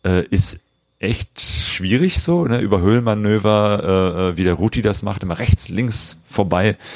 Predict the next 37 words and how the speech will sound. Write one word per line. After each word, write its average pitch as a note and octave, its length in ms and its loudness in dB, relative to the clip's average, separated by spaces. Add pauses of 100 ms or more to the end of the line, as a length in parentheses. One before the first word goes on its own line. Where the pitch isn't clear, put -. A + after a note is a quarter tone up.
(280)
war, E2+ 160 0 (120)
war E2+ 120 0
noch E2+ 220 -2
deutlich F#2 340 0
schwieriger D#2 420 0
jetzt, D#2 300 -4
weil D#2 160 0
es D2+ 160 -4
einfach D2 320 -8 (120)
die D2+ 340 -10
Karre E2 340 -2
sehr D#2 100 -2
schwer D#2+ 180 -2
aus D#2+ 100 -4
dem D#2 180 -6
Quark D#2 300 -2
kommt. G2+ 340 -2 (840)
Und, C3 840 0
äh, G2+ 300 0
Bremsen G2+ 580 0
ist - 180 -4
auch D#3 220 4
ein C#3+ 120 0
anderes F2 360 -2
Ding, A2 320 0
weil F#2 240 4
durch E2+ 180 -2
diese E2+ 240 -4
große F#2+ 340 0
Masse F2+ 440 0
muss G2 200 0
ich F2+ 60 -6
noch F2+ 100 -2
viel G2+ 160 -2
früher G2 300 2
bremsen, D#2+ 420 -4
aber G2 400 2